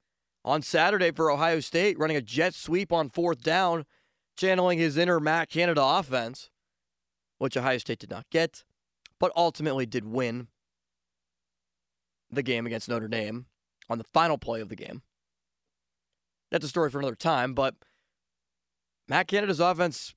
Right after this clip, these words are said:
showed, at least to a sense,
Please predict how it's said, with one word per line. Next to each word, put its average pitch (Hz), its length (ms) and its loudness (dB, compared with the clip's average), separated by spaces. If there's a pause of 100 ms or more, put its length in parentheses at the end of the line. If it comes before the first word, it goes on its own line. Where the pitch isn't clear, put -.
(100)
showed, 180 560 2 (680)
at 120 140 -4
least 151 400 -2 (640)
to 160 80 -2
a 139 60 2
sense, 117 520 -4